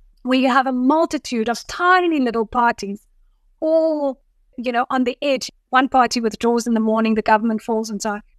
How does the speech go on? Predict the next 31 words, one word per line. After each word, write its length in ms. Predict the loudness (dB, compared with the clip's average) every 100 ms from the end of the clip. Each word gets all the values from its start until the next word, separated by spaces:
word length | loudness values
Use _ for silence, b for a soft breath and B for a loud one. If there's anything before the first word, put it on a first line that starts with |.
| 0
That's 240 | 2 2
gonna 180 | 0 -2
be 80 | -2
chaos 480 | -2 -4 -6 -12 -6
on 100 | -2
a 60 | 0
national 420 | 0 -2 -2 -2
level. 300 | -2 -2 0
We 120 | -2
can't 380 | -2 0 2 0
afford 240 | -2 -2
it. 100 | -2
We've 140 | -2 -4
seen 340 | -2 2 4
what 140 | 4 2
that 160 | 2
does 240 | 2 0 0
to 100 | -6
Johannesburg. 680 | -2 -2 -2 -4 -4 -6 -6
Our 100 | -6
politicians 640 | 2 2 2 -2 0 0
are 80 | 0
not 340 | 0 2 2 0
mature 300 | -2 0 2
enough 260 | 0 -4 -6
to 80 |
manage 360 | -4 -4 -4 -6
a 60 | -6
coalition 480 | -4 -2 -2 -4
like 200 | -2 -4 -4
that. 180 | -8